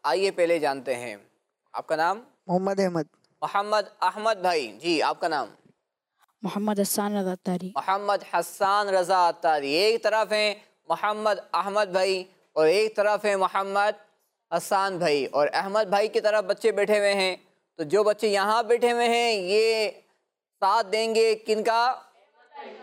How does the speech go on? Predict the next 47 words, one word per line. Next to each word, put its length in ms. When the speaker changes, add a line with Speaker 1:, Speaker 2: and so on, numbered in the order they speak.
Speaker 1:
احمد 420
بھائی 240
کا، 400
اور 140
جو 120
یہاں 360
بیٹھے 300
ہوئے 100
ہیں 80
میرے 240
لیفٹ 280
سائیڈ 280
پر، 120
یہ 120
ساتھ 280
دیں 200
گے 60
کن 240
کا؟ 340
ہاں، 420
حسان 320
بھائی 160
کا 120
ج-، 240
ساتھ 280
دینا 320
ہے۔ 280
سبحان 380
اللہ، 540
ماشاء 580
اللہ، 480
جب 100
اللہ 320
پاک 200
کے 100
ذکر 280
کی 120
نیت 300
سے 140
آپ 180
پڑھیں 300
گے 180
تو 520
ان 160
کا 140
حوصلہ 360
بھی 300